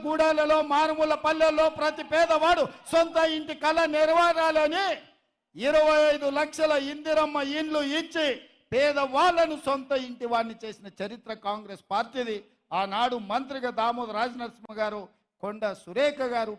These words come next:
పేదవాళ్లకు లక్షలాది ఇండ్లు ఇప్పించిన చరిత్ర. కానీ కేసీఆర్ ఏమన్నాడయ్యా? కాంగ్రెస్ వాళ్ళు ఇచ్చిన డబ్బా ఇండ్లు, డబ్బా ఇండ్లు వద్దు, డబల్ బెడ్‌రూమ్ ఇండ్లు ముద్ద అన్నాడు.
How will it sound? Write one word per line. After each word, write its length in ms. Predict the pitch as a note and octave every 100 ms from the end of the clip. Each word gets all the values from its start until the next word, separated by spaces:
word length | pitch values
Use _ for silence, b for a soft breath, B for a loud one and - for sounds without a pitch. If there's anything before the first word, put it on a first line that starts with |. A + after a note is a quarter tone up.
| -
పేదవాళ్లకు 760 | A3 B3 A3 A3 D#4 D4 G#3 G#3 _ _ _
లక్షలాది 680 | E3 G3+ - G#3 G#3+ G3+ F#3+ F#3
ఇండ్లు 240 | F#3 G#3
ఇప్పించిన 400 | F#3+ - _ E3+ D3+
చరిత్ర. 340 | D#3 F3 F#3+ F3+ - _ _ _ _ _ _ _ -
కానీ 180 | F#3 G#3
కేసీఆర్ 580 | - F3+ G3+ G#3+ A#3 A3
ఏమన్నాడయ్యా? 600 | G#3+ A#3+ B3 B3+ C4 C4+ - _ _ _ _ _ _ _ _ _ _
కాంగ్రెస్ 500 | F#3+ B3 C4+ C4 B3+
వాళ్ళు 200 | B3 B3
ఇచ్చిన 260 | A#3+ A#3+ A#3
డబ్బా 440 | A3+ G3 G3 A#3+
ఇండ్లు, 400 | B3 A3+ A#3 D4+ D4+ D4+ - _ _ _ G#3
డబ్బా 320 | A3 A3+ C4
ఇండ్లు 300 | C4 C4 B3
వద్దు, 360 | A#3+ A#3 A#3 A3
డబల్ 380 | G#3+ G#3 A#3 A3
బెడ్‌రూమ్ 420 | A3+ A3+ G#3+ G3
ఇండ్లు 180 | G3 G3
ముద్ద 280 | F3+ F3
అన్నాడు. 300 | G3 F3+ D#3+